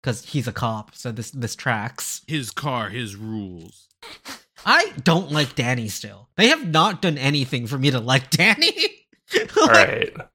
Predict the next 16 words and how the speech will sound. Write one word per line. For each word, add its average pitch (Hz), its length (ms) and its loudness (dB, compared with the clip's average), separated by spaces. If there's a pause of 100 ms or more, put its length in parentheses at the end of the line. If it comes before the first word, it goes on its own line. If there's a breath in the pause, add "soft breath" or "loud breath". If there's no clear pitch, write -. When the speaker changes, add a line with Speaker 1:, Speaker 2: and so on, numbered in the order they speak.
(260)
Speaker 3:
So, 107 380 6 (920)
so 113 280 6
I, 120 280 10
I 117 100 8
have, 120 140 8
I 107 140 4
have 101 100 6
a 98 60 8
hot - 340 6
take 117 480 0
about 101 280 4
this - 120 -6
episode, 95 600 2
and 95 120 -4
we 95 80 -2
will 95 340 2